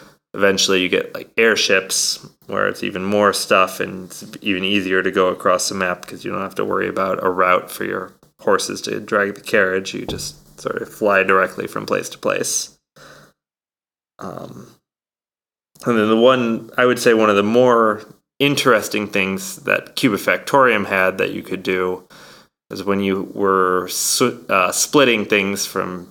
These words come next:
different belts into one place, like, say you need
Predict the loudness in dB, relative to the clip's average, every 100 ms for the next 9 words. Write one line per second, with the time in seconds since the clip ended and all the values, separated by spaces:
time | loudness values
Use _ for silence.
0 | 0 0 2 -2 0 2 2 0 -4 -4
1 | -2 0 0 -2 -10 -10 -2 -2 -2 0
2 | 2 2 -2 -6 -6 -8 -10 -20 -20 -20
3 | _ -2 0 2 -2 -2 -2 -4